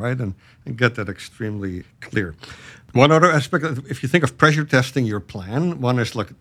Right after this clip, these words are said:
do the initiatives line up and the outcomes of those line up with your dollar aspirations?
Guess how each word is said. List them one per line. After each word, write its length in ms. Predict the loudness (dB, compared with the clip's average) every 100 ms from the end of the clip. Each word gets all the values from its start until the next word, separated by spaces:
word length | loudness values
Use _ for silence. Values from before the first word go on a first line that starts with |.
| -10
do 120 | -6
the 140 | -4 -4
initiatives 460 | -4 -4 -4 -6
line 260 | -6 -6 -4 -4
up 100 | -6 -12
and 80 | -12
the 80 | -12 -6
outcomes 360 | -6 -2 -4 -4
of 120 | -8
those 260 | -6 -6 -8
line 240 | -8 -6
up 100 | -6
with 140 | -10 -10
your 100 | -6
dollar 300 | -4 -2 -2
aspirations? 680 | -6 -8 -8 -6 -4 -6